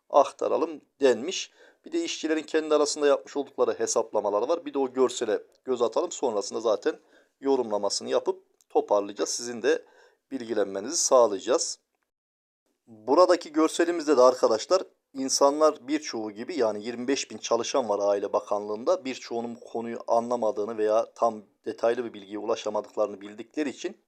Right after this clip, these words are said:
işçiler kendi, e, kafalarına göre veya kendi bildikleri doğrultusunda böyle bilgilendirme mesajları yayınlıyorlar. Bir de ona bakalım.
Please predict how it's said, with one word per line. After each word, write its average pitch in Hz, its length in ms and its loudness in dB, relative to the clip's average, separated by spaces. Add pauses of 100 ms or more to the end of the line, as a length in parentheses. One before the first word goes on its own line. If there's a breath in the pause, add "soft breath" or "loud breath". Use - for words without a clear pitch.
(720)
işçiler 156 540 -4
kendi, 147 340 0
e, 113 380 -4
kafalarına 117 600 0
göre 123 260 -2
veya 107 220 2
kendi 117 400 -8
bildikleri 117 540 -6
doğrultusunda 110 600 -6
böyle 117 240 -2 (160)
bilgilendirme 120 540 -6
mesajları 117 520 -2
yayınlıyorlar. 107 540 -4
Bir 143 80 -12
de 131 60 -4
ona 135 240 4
bakalım. 123 340 0